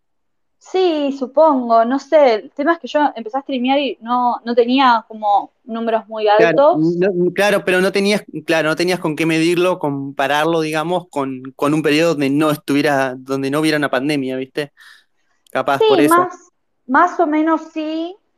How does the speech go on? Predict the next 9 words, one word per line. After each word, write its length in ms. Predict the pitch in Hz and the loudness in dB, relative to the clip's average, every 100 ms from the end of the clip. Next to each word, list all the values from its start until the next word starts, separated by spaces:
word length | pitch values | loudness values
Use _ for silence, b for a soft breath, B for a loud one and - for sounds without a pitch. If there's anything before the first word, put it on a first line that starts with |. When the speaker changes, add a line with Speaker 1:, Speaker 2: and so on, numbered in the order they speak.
| _ _ | _ _
Speaker 1:
pero 260 | 247 240 240 | -2 2 2
aparte 840 | 240 277 285 285 269 262 277 277 - | 4 4 4 0 0 4 4 2 -4
yo, 140 | - 247 | -2 -2
o 60 | |
sea, 220 | 240 233 - | 0 -2 -2
sí 300 | - 302 - | -6 -14 -8
fui 160 | 285 | -6
ganando, 640 | 302 269 285 302 269 240 - _ _ _ - | -2 -2 -2 0 0 0 -6 _ _ _ -12
eh, 240 | 208 202 | -6 -4